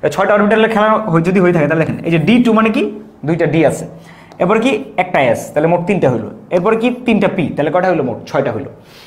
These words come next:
অথবা এসপি থ্রি ডি টুর ক্ষেত্রে একটা এস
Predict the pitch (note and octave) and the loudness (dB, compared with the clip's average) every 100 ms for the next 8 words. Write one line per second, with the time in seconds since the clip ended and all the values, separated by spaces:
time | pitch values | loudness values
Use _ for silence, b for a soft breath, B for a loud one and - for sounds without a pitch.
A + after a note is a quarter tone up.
0 | B B G3+ C4 A3+ F3 - - - - | B B 0 2 2 2 0 -6 -8 -2
1 | G#3 A#3 - C4 C4 B3+ G#3 A3 G3 F3+ | 0 0 -2 -2 0 0 0 0 -2 -4
2 | - E3 - - F3+ - G3+ A3 C4 - | -4 -6 -6 -6 -4 0 2 2 0 -6